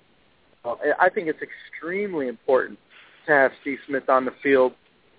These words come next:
Uh, you know, even, even for this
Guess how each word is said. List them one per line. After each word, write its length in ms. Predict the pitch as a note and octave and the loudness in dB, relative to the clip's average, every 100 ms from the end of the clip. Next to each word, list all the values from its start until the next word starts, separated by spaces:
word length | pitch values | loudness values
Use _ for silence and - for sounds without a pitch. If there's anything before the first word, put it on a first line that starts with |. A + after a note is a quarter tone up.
| _ - | _ 0
Uh, 520 | D3 C#3 B2+ A#2 A2 A2 _ _ _ _ | 2 4 2 -2 -6 -14 _ _ _ _
you 100 | F#3 | -4
know, 140 | E3+ | -4
even, 260 | - B3+ B3 - | -2 -6 -8 -10
even 220 | C4 C#4 - | -10 -10 -10
for 80 | A#3+ | -4
this 180 | B3 | -4